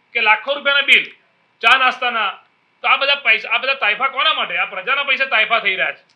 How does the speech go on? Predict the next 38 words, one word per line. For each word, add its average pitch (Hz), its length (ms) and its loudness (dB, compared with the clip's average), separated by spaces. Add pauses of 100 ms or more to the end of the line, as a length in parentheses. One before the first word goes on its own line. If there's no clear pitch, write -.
(1040)
તો 180 80 -12
દરબાર 214 380 0
ચોકડીથી 247 500 0
રેલવેનો 240 1000 2
જે 214 120 -4
ઓવરબ્રિજ 247 460 -4
છે, 185 300 -6 (100)
આજે 220 180 -2
રેલવે 214 240 2
કોનામાં 247 400 0
આવે 214 140 -2
છે? - 100 -16 (500)
કેન્દ્ર 214 240 2
સરકારમાં 220 400 -4
આવે 160 120 -4
છે. - 100 -20 (520)
વડોદરાના 233 340 0
સાંસદ 208 440 -2
ધારે 220 280 8 (400)
તો 233 80 -6
રેલવેને 240 320 2
તમે 262 160 0
વાત 247 280 2
કરીને 269 240 4
એ 269 80 6
બ્રિજનું 240 340 0
કામ 262 180 2
પતાવી 285 220 2
દીધું 285 220 0
હોત. 277 140 -2 (760)
આજે 214 180 2
એટલે 254 300 4
આ, - 300 -2
એના 214 180 -2
માટે 262 160 4
આટલી 262 240 2
રાહ 220 200 4
જોવાની? 269 380 -2